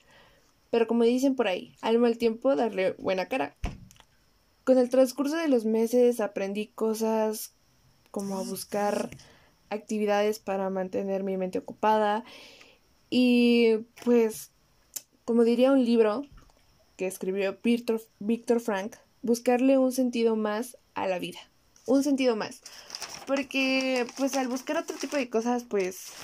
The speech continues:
uno tiene que entretenerse y así. Aprendí cosas nuevas, eh,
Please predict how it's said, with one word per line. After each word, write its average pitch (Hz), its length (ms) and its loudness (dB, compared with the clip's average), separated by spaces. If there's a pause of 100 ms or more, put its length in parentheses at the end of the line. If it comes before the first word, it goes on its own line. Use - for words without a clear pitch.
(400)
uno 226 260 0
tiene 214 340 -2
que 208 100 -4
entretenerse 202 800 -4
y 165 100 -4
así. 208 380 -4 (1200)
Aprendí 226 320 0
cosas 208 280 -2
nuevas, 233 580 2 (280)
eh, 202 580 0